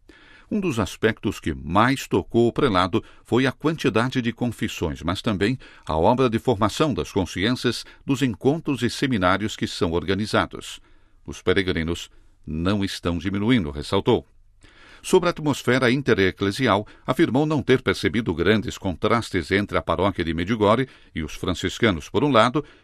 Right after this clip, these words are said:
e o clero diocesano e os outros religiosos, por outro. Diversos párocos das redondezas vão, inclusive, dar uma mão. Certo, o bispo de Mostar, Ratko Peric,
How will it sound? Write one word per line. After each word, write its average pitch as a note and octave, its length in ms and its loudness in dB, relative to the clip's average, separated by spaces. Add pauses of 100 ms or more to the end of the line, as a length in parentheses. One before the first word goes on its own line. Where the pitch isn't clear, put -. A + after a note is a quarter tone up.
(100)
e C3 80 -4
o C#3+ 40 -4
clero G#2 420 0
diocesano G#2+ 720 0
e B2 60 0
os D#2+ 160 -2
outros G2 360 2
religiosos, A2+ 640 0
por B2 160 2
outro. - 340 2 (540)
Diversos E2+ 640 -2
párocos G2+ 480 0
das F2+ 180 0
redondezas B2 680 0
vão, B2+ 160 2
inclusive, C#3 540 0
dar D#3 160 -2
uma D#3+ 180 0
mão. F2+ 220 -2 (540)
Certo, D2 360 -2
o C#2+ 60 -12
bispo A2 340 0
de E2 120 -2
Mostar, G2 420 2 (220)
Ratko F#2+ 440 2
Peric, F#2 460 -2